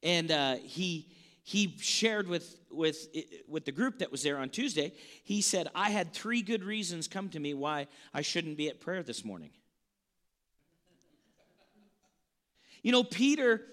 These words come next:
could have given a list of three or four good reasons why he sank. And you know what Jesus would have done?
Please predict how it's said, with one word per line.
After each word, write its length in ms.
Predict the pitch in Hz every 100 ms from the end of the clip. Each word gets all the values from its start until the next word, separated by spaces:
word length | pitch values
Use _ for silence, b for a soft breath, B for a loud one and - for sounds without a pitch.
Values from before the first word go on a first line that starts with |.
| B B
could 180 | - 277
have 200 | 262 180
given 260 | 170 247 240
a 80 | 202
list 600 | 190 269 233 - - -
of 240 | 196 170 - B -
three 300 | - 247 277
or 80 | 277
four 320 | - 262 233
good 200 | 190 220
reasons 480 | 214 247 190 180 156
why 200 | 165 175
he 140 | 175
sank. 380 | 165 190 160 107 - - _ _ _ _ _ _ _ _ _ _ _ _ _ b b
And 140 | 185
you 80 | 208
know 100 | 214
what 120 | 220
Jesus 480 | 156 185 226 214 214
would 140 | 208 208
have 120 | 165
done? 340 | 208 143 87